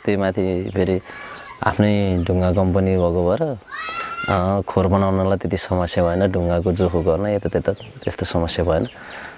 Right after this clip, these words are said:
अब परम्परागतलाई छोड्नुपर्छ, व्यावसायिक हुनुपर्छ भनेर नै अब सुरु गर्यो। अब औषधिहरू चाहिँ मैले तिन,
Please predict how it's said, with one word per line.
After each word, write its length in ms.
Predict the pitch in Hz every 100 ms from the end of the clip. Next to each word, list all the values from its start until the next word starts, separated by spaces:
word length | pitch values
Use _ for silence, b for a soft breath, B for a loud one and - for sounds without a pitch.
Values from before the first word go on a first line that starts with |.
| B
अब 140 | - 98
परम्परागतलाई 1400 | 98 95 95 95 95 95 92 _ - - - - - 95 98
छोड्नुपर्छ, 680 | - 92 95 98 95 90 104
व्यावसायिक 520 | 92 98 95 95 92 - _ - -
हुनुपर्छ 460 | 98 87 85 85 113
भनेर 300 | 95 90 87
नै 180 | 104 131
अब 400 | 113 104 98 98 - B B B
सुरु 280 | - 104 92
गर्यो। 260 | 90 92 151 - B B B
अब 380 | 107 113 110 104
औषधिहरू 760 | 117 113 123 117 123 120 110 107
चाहिँ 460 | 117 120 123 123 120
मैले 640 | 117 113 117 113 113 98
तिन, 500 | - 113 110 113